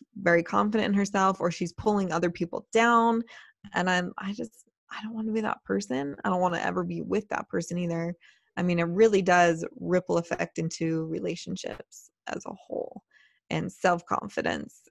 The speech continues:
and who you are inside first, outside, you know, let that outside be a reflection and, um, a side effect, if you will, of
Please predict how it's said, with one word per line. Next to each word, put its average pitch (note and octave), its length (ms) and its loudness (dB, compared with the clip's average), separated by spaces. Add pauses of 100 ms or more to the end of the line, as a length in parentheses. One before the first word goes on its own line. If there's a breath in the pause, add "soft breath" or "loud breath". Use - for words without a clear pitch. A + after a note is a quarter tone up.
and F#3 120 -2
who F3 140 -2
you - 260 -4
are - 420 -2
inside A#3+ 760 0 (320)
first, G#3 640 2 (460)
outside, F#3 760 2 (100)
you F#3 80 -4
know, F3+ 380 0 (240 soft breath)
let G3+ 200 0
that G#3+ 200 4
outside F3 680 2 (580)
be F#3 340 0
a F3+ 460 2
reflection F#3 1080 -2 (360 soft breath)
and, E3+ 640 -4 (160)
um, F#3+ 500 -6 (220)
a F3 80 -4
side F3+ 340 2
effect, - 400 -2
if F3 160 -2
you F3+ 120 0
will, F#3+ 440 -2 (120)
of - 240 -6